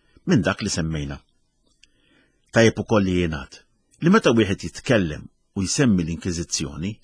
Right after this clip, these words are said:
irridu niftakru li bħala tribunal dan kien diġà jeżisti f'Malta qabel ma ġew il-kavallieri. U dan minħabba l-fatt li l-istess tribunal kien ukoll immexxi mill-Isqof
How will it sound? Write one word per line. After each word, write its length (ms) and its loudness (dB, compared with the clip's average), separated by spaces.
irridu 240 2
niftakru 540 -8
li 100 -8
bħala 340 0
tribunal 680 0
dan 320 2
kien 240 2
diġà 460 2
jeżisti 420 -4
f'Malta 540 -10
qabel 400 2
ma 80 0
ġew 240 0
il-kavallieri. 720 -6
U 80 0
dan 160 6
minħabba 380 2
l-fatt 380 -10
li 80 4
l-istess 640 2
tribunal 800 2
kien 160 4
ukoll 300 2
immexxi 420 -2
mill-Isqof 560 0